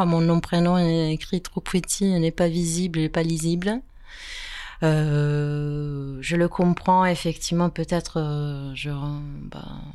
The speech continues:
je pourrais choisir une autre police, euh,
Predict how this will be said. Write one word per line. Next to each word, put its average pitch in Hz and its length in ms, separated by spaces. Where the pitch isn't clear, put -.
je - 140
pourrais 160 300
choisir 165 480
une 160 160
autre 156 500
police, 170 600
euh, 147 500